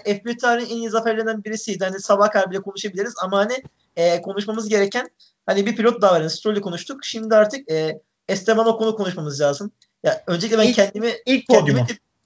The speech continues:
Speaker 1: ben kendimi tebrik ediyorum öncelikle. Yani
Speaker 2: Hı.
Speaker 1: adamı sen hani, e, sene başından beri sürekli savunmaya çalışıyorum. Ama adam sene başından beri sürekli hani, e, o istediğim performansı veremiyor. Adam sonunda, e, o bariyeri kırdı ya.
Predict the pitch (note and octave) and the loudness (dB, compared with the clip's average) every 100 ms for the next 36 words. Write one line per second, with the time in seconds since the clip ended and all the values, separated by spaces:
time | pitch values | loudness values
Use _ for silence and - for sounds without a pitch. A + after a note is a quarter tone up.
0 | - B3 - G#3 A3 A#3+ A3 F3 F3 D#3 | -2 0 2 2 0 -2 -4 -4 -6 -6
1 | D3+ D3 D3 C#3+ C#3+ D#3 D#3+ F#3 F3 G3 | -6 -6 -8 -8 -6 -2 0 0 0 0
2 | G#3 G#3 - - - - - - F#3+ G3 | 0 -4 -14 -20 -20 -20 -8 -4 -2 -4
3 | - E3+ F3+ - D#3+ D3+ D3+ - - - | -6 -6 -4 0 2 2 -2 -8 -10 -2
4 | G3+ G3+ G3+ G#3+ A3+ G#3+ G#3 A3 G#3+ G3+ | 2 2 2 0 0 -2 -2 -2 -2 -4
5 | F#3+ F3+ F3+ G3+ G3+ D#3 D3+ C3+ C#3+ _ | -4 -4 0 0 0 -4 -4 -6 -8 _
6 | _ - E3 F#3 G3 G3+ G3+ G#3 G3+ G#3 | _ -2 2 2 2 -2 -2 -2 -4 -4
7 | G#3 G#3+ G#3+ G#3 G3+ E3+ E3 E3 - _ | -2 -2 0 -2 -2 0 0 -2 -8 _
8 | _ _ - G3+ G3 F#3+ G3+ G#3 G3+ F3+ | _ _ 0 2 0 0 0 2 2 0
9 | G3 F#3+ F#3+ F#3+ G#3 A3+ D#3 D3+ _ _ | 0 -2 0 0 2 2 -2 -6 _ _
10 | _ - F#3 B3 A#3 A#3 G3 A3 G#3 E3 | _ -4 0 2 0 -2 2 2 2 0
11 | E3 D#3+ - _ - G#3 A3+ A3 G3 G3 | -2 -2 -6 _ -2 2 4 4 2 0
12 | F3+ D#3+ D#3 B2 | -2 -4 -4 -6